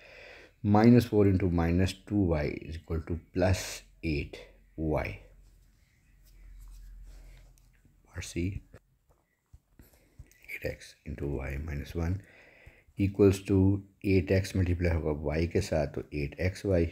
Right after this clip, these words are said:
माइनस वन से एट एक्स मल्टीप्लाई करेंगे तो आएगा एट एक्स। पार्ट डी माइनस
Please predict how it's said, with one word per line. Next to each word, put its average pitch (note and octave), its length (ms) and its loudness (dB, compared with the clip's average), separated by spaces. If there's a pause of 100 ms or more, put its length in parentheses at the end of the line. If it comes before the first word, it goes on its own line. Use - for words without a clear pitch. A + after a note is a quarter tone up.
(140)
माइनस D#2 520 -2 (960)
वन F#2+ 220 4
से G#2 160 0 (120)
एट F#2+ 120 6
एक्स F#2+ 180 0
मल्टीप्लाई F2 380 2
करेंगे D#2 360 -2
तो D2 100 -6
आएगा D2 240 -2 (160)
एट D2 300 -6 (120)
एक्स। - 380 -8 (3750)
पार्ट E2 420 2 (840)
डी F2 600 -2 (440)
माइनस D#2 880 -4